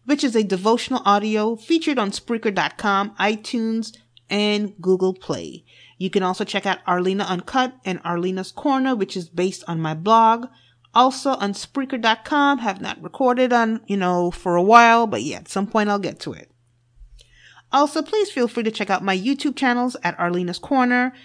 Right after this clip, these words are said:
and at the Spear and Javelin Ministries. Eventually, I will be revamping the Spear and Javelin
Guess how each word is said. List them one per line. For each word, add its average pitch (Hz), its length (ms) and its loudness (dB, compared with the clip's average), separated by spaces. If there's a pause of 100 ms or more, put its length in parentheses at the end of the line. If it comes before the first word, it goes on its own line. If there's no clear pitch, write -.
(240)
and 190 160 -2
at 170 140 -2
the 185 80 -8
Spear - 500 2
and 190 160 -4
Javelin 175 480 0
Ministries. 240 880 0
Eventually, 208 920 -2
I 180 160 -4
will 180 180 -6
be 175 340 -8
revamping 190 840 0
the 175 160 -6
Spear - 600 0
and 180 260 -4
Javelin 180 720 -2